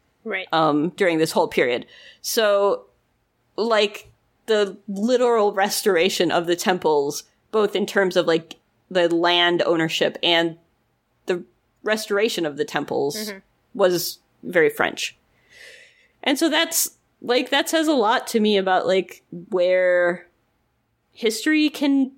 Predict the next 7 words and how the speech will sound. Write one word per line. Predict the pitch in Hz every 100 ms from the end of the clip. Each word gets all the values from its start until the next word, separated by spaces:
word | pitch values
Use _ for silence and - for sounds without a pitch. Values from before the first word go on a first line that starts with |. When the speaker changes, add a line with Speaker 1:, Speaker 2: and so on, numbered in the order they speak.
| _
Speaker 2:
be | - 269 294
in | 320 226 247 240 247 247 _ _ _ _ _ _ _
Southeast | - 220 226 247 220
Asia | 202 233 226 233 247
right | 214 214
now, | 214 214 226
Speaker 1:
Mm-hmm. | 226 214